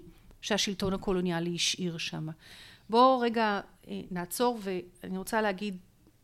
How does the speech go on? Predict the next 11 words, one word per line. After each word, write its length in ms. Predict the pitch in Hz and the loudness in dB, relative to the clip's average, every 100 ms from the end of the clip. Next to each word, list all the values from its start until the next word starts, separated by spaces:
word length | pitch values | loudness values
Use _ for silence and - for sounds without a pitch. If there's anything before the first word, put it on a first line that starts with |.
| - | -10
שתי, 560 | - - 208 202 208 202 | -8 -4 -2 0 0 -2
אה, 420 | 185 180 175 170 - - - - - - - - - | -2 -2 -2 -6 -12 -20 -20 -20 -20 -20 -20 -20 -6
כמעט 300 | 220 214 220 | 2 2 4
תובנות 400 | 208 175 180 175 | 4 4 2 0
טריוויאליות. 760 | 185 170 170 160 156 - - - - - - - - | -2 0 0 0 -2 -10 -16 -20 -20 -20 -20 -14 -2
אדם 320 | 185 240 254 | 6 10 10
הוא 100 | 262 | 8
תבנית 440 | 233 180 196 - | 4 2 2 2
נוף 220 | 190 180 180 | 0 0 0
הולדות-, 480 | 175 160 - - - - | -2 -2 -8 -16 -20 -8
הולדתו. 680 | 185 170 156 165 - 165 | -2 -2 -4 -8 -8 -6